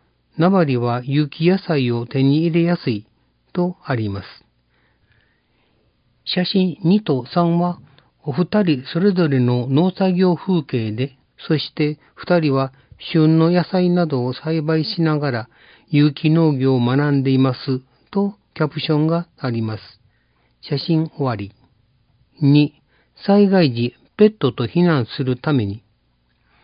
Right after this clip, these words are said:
つつじが丘で市内初のペット同行避難訓練、五月十二日。避難所でペットを一緒に受け入れるための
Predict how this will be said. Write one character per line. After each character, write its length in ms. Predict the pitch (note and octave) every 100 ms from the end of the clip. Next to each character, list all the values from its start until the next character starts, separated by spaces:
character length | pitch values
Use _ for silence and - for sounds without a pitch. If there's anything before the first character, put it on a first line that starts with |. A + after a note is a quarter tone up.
| _ _
つ 140 | - E3
つ 140 | F#3
じ 140 | F3+ G#3
が 120 | G#3+
丘 240 | C#3+ B2
で 240 | A2+ A2+ -
市 160 | - G#3+
内 240 | G#3 D#3+
初 360 | B2 D#3 D3+ D#3+
の 220 | D3+ D3+ - - _
ペ 80 | -
ッ 100 | A3+
ト 160 | - B2
同 220 | A2 B2+
行 220 | B2 -
避 200 | C#3 -
難 240 | F3+ F3+ E3
訓 300 | - D#3+ A2
練、 220 | G2+ G#2 _ _ _ _ _ -
五 160 | D3+
月 380 | F3+ C#3+ - A#2+ - -
十 240 | C3 C#3 D#3
二 200 | C#3+ D3+
日。 200 | C3+ - - - - _ _ _ _ _ _ _ _ _ _ _ _ _ _ _ _ _ _ -
避 80 |
難 220 | F3+ G#3+ G3+
所 160 | G3
で 220 | F3 F3+
ペ 180 | E3 -
ッ 80 | A3 -
ト 140 | D3+
を 80 | B2+
一 60 | C3
緒 180 | -
に 160 | D#3+ D#3+
受 200 | C3+ B2+
け 100 | D3
入 120 | C#3
れ 60 | D3+
る 120 | D#3
た 120 | C3+
め 160 | C#3 B2+
の 240 | A#2 A#2+